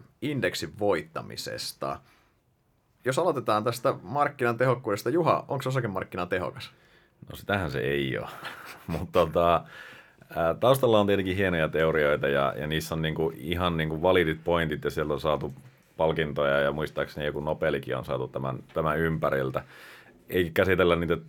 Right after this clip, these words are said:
Speaker 2: teorioita sen tarkemmin, mutta oikeastaan se oleellinen asia on se, että edelleen suuri osa ihmisistä ja sijoittajista uskoo jossain määrin siihen markkinan tehokkuuteen ja määrittelee sitä vähän eri tavoilla.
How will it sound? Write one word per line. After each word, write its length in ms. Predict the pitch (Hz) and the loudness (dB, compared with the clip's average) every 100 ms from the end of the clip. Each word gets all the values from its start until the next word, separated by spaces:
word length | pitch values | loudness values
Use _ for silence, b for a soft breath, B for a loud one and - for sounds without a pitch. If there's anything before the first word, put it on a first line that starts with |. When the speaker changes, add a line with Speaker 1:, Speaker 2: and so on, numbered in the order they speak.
| - _ _ - | -20 _ _ -2
Speaker 2:
teorioita 440 | 101 98 90 82 | 4 6 6 6
sen 140 | 80 80 | 2 0
tarkemmin, 600 | 87 90 90 78 71 69 | 4 4 4 0 -2 -4
mutta 280 | 67 - 64 | -6 -4 0
oikeastaan 460 | 73 80 80 76 | 2 2 0 -2
se 60 | 80 | 0
oleellinen 440 | 76 80 78 71 | 2 4 4 0
asia 260 | 69 71 69 | -2 -2 -2
on 80 | 65 | 0
se, 200 | 78 71 | 2 2
että 220 | - - - | 0 -6 -2
edelleen 580 | 82 85 78 78 76 | 4 4 6 2 2
suuri 340 | 67 82 78 71 | -2 -2 0 0
osa 420 | 73 76 73 64 78 - | -2 0 0 0 -4 -12
ihmisistä 540 | - 78 73 69 - 71 | -4 -4 -2 -6 -6 -4
ja 100 | 67 | -2
sijoittajista 560 | 80 71 - 69 - - | -2 -4 -2 -4 -4 -4
uskoo 680 | 92 87 - - 62 62 - - | -2 -4 -6 -4 -2 -2 -6 -8
jossain 360 | 69 - 64 | -6 -4 -4
määrin 280 | 60 62 65 | -2 -2 -2
siihen 200 | 64 65 | -6 -6
markkinan 460 | 67 67 - 67 65 | -6 -6 -8 -8 -4
tehokkuuteen 600 | 73 64 - 67 65 69 | -4 -4 -10 -14 -6 -4
ja 60 | 71 | -2
määrittelee 520 | 80 76 - 69 71 | 0 0 -2 -4 -4
sitä 180 | - 71 | -4 -4
vähän 200 | 71 64 | -2 -2
eri 180 | 67 65 | -2 -4
tavoilla. 480 | 76 67 60 58 | -4 -2 -2 -4